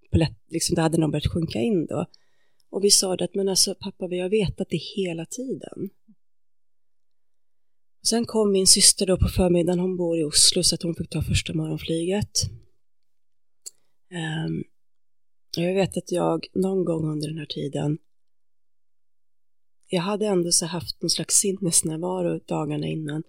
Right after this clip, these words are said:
och skrivit ner allting. Jag är en sån där som ofta skriver av mig känslor och tankar och sånt.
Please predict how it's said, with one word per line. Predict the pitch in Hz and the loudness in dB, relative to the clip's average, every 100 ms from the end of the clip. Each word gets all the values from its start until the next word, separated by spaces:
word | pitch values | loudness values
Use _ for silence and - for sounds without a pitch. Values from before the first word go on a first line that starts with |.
| _ _ _ _ | _ _ _ _
och | 202 - | -2 -2
skrivit | - 185 196 - | 0 -2 -4 -2
ner | 196 226 240 196 | -2 -2 -2 -2
allting. | - 160 151 - - 143 208 - _ _ _ _ _ _ _ _ _ - | -2 -4 -6 -8 -6 -4 -6 -10 _ _ _ _ _ _ _ _ _ -8
Jag | 185 | -4
är | |
en | 180 | -2
sån | 170 | -2
där | |
som | 160 165 | -2 -4
ofta | 170 - | -8 -6
skriver | 170 - 165 | -6 -4 -6
av | 175 165 | -6 -6
mig | 165 185 | -6 -6
känslor | - 185 156 - 160 | -4 -2 0 -2 -2
och | 156 | -6
tankar | 180 175 - 196 | -4 -6 -6 -8
och | 175 | -4
sånt. | 151 | -4